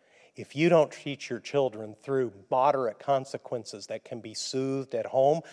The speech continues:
somebody will. It might be another teacher, it might be a coach,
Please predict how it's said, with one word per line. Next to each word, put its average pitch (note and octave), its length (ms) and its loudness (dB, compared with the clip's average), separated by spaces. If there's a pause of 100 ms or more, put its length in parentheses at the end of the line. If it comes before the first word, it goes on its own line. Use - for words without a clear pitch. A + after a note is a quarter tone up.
(160)
somebody B2 560 -4
will. A2+ 340 -2
It B2+ 180 -10
might B2+ 200 0
be B2 140 -6
another A2 300 -6
teacher, D#3 560 -6
it - 120 -14
might A#2+ 220 -4
be A2+ 100 -8
a G2+ 60 -8
coach, D#3 480 2